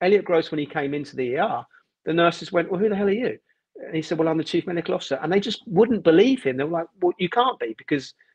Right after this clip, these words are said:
the chief medical officer is about to get this body in a few hours' time tomorrow morning. What, why are you here?"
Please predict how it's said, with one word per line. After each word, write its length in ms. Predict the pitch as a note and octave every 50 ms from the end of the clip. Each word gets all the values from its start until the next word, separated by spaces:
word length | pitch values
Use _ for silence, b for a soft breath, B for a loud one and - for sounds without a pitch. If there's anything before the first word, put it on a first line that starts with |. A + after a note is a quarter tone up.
| _ -
the 60 | C#3
chief 220 | - - F3+ -
medical 300 | E3+ F3 F3+ - - D3
officer 180 | C3 - - D3
is 80 | B2+
about 220 | B2+ C3 D3 D3 -
to 80 | -
get 140 | C#3 D3+ D3+
this 120 | D3+ C#3 -
body 240 | - F3 G3+ G3+
in 80 | C3+ A2
a 40 | -
few 200 | - - B2+ A#2+
hours' 220 | A#2 A2+ A2 G#2+
time 320 | - - B2 A#2+ A#2+ B2 A#2
tomorrow 260 | - - C#3+ C#3+ C#3+
morning. 380 | D#3 F#3+ G#3 E3 A#2 A#2 A#2+ B2+ - b b b b -
What, 240 | - C#3+ E3 - - F#3+ - - - - -
why 220 | D3+ D3+ D#3+ F#3 G3
are 40 | G3
you 180 | F#3+ F3+ F3 E3+
here?" 360 | F3 A3+ A3+ G#3+ A#2 G2+